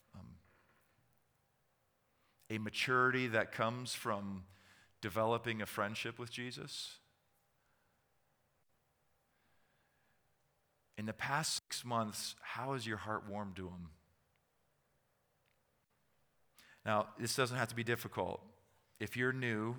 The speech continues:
and you want to explore what it might look like to follow Jesus, you can get to know him. You can just read a paragraph or so, a few verses a day through Mark or John. Mark will give you an idea of how he lived.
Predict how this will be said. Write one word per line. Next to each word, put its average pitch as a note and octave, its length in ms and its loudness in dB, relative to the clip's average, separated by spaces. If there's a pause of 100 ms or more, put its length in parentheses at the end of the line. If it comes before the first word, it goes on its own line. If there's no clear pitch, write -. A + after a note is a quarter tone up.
and A2 140 -2
you G#2 80 -2
want A2 300 2
to G#2+ 180 -2
explore G#2 800 -2 (140)
what G#2+ 160 0
it G2 100 0
might G#2+ 260 2
look A2 180 0
like G2+ 180 2
to G2 80 -8
follow G2 320 0
Jesus, F#2 460 -6
you G2+ 80 -6
can G2 120 -6
get F#2+ 200 -4
to G2+ 100 -8
know F#2+ 180 -4
him. F2+ 260 -8
You G2+ 100 -6
can G#2+ 140 -8
just G#2 260 -4
read G#2+ 280 -2 (800)
a - 40 -12
paragraph A#2 680 4
or A2 60 2
so, G#2+ 340 -2
a F#2+ 40 -2
few A#2+ 280 -4
verses G#2+ 480 2
a G2+ 80 -2
day F#2 420 -2
through G#2 220 -2
Mark F#2 340 -2
or F#2+ 100 -2
John. F2+ 420 -6 (2250)
Mark C3+ 460 10 (260)
will B2 200 2
give A#2+ 320 0
you A2 420 2
an A2+ 100 2
idea A2+ 360 4
of G#2 80 -2
how G#2+ 180 6
he A2 80 2
lived. G#2 500 -2